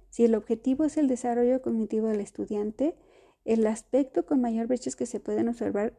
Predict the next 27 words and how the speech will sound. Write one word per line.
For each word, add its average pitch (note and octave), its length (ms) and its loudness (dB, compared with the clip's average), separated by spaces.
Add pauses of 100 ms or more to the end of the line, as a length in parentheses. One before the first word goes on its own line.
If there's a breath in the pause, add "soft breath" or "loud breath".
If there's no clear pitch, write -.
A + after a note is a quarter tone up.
es A#3+ 240 -4
el B3+ 120 2
desempeño A3 540 -2
de G#3+ 80 -2
los G#3+ 180 -8
alumnos A#3 580 4 (880 soft breath)
en A3 560 2
relación G#3 440 -2
a A#3 80 -2
su A3+ 160 -6
contexto, G#3+ 680 -6 (640 soft breath)
lo A3 220 2
cual A3+ 260 2
no B3+ 100 4
evidencia, A#3 760 2 (120)
lo A3 240 -2
cual A#3 180 0
nos C#4+ 180 2
evidencia A3+ 880 -2
desigualdades A3 840 0
estructurales A3 760 -4
del G#3+ 140 -6
sistema, A3+ 560 -2 (440 soft breath)
económicas, A#3+ 840 2
políticas A3+ 640 -4
y G#3 60 -12
sociales. - 540 -16